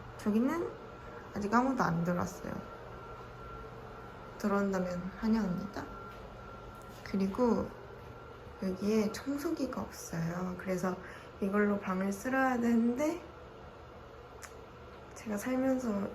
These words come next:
이걸로 방 청소를 할 날이 오다니. 근데 뭐 나름 잘 쓸려서 잘 하고 있어요.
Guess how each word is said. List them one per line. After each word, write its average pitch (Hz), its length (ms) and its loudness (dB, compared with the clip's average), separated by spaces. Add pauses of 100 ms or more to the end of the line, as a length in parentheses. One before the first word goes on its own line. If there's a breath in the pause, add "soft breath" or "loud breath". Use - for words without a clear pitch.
이걸로 202 380 4
방 180 240 -4
청소를 202 480 2
할 202 180 2
날이 202 200 4
오다니. - 420 -4 (920 loud breath)
근데 359 180 8
뭐 254 140 6
나름 226 320 8
잘 202 200 0
쓸려서 262 840 0 (960)
잘 - 160 -4
하고 240 280 -4
있어요. - 360 -8